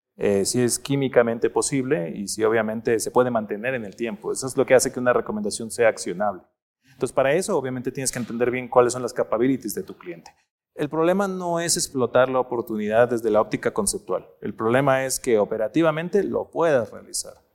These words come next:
El mismo ejemplo, tenemos muchas empresas regionales que tienen fortaleza en la sierra, pero no en la costa.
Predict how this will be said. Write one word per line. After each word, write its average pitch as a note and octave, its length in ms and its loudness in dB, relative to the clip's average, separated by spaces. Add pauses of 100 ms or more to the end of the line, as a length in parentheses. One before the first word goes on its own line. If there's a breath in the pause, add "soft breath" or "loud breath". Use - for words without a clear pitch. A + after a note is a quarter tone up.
(180)
El C#3 200 0
mismo F#3 220 4
ejemplo, D3+ 380 -4 (180 loud breath)
tenemos E3+ 240 2
muchas F#3 240 0
empresas D#3 340 0
regionales - 600 -4 (320)
que B2+ 80 0
tienen C#3 240 2
fortaleza C3 460 2
en C#3 60 -6
la A#2+ 60 0
sierra, C#3+ 340 2
pero A2 120 -2
no G#2+ 100 0
en A2+ 60 -6
la A2+ 100 -2
costa. - 320 -2